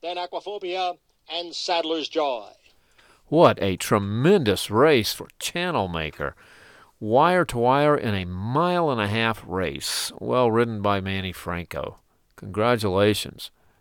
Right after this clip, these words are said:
Speaker 2: Channel Maker is a six-year-old gelding by English Channel out of the Horse Chestnut mare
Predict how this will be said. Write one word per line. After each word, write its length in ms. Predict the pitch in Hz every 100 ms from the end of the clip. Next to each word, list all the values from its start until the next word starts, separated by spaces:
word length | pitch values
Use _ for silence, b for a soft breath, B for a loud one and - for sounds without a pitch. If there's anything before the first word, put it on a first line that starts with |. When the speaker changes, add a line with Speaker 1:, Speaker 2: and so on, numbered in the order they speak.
| b b b b b b b b
Speaker 2:
Channel 280 | - 107 95
Maker 380 | 90 98 101 101
is 140 | 95
a 160 | 98 92
six-year-old 720 | - 127 - - 117 117 104
gelding 460 | 113 120 127 131 107
by 280 | 107 110 107
English 480 | 113 135 123 131 -
Channel 500 | - 101 101 82 76 -
out 260 | 82 -
of 120 | 78
the 160 | 76 76
Horse 340 | - 131 107
Chestnut 520 | - 131 117 - 107 101
mare 380 | 101 104 101